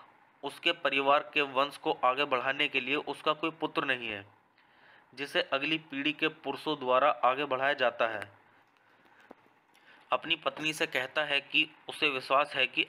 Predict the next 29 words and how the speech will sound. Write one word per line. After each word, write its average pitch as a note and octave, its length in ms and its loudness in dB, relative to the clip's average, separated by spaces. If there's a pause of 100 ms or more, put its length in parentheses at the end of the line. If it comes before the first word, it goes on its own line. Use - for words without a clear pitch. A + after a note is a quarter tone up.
अगला C#3 240 2
बच्चा C3+ 260 0
लड़का B2+ 320 2
होगा, G#2 340 -2 (480)
लेकिन D3 360 0
मेहर D3+ 340 -2
अनिश्चित C#3+ 720 -4
और D3 160 4
भयभीत C3+ 460 0
है C3+ 180 0
कि D#3 260 0 (760)
अगर D3+ 260 0 (600)
उसकी D3 320 -2
कोई E3 480 0
और D3 160 2
लड़की C#3 360 2
है C#3 380 -2 (680)
तो E3 200 -6 (360)
उबेर C#3 280 2
उसे C#3+ 320 -2
छोड़ C#3+ 360 0
देगा। G#2+ 420 2 (800)
अपने D3+ 360 -2
चौथे C#3+ 400 -2
बच्चे D3 400 -2
के D3 140 -2
जन्म C#3 300 -2
के C#3+ 140 0
दौरान B2+ 440 4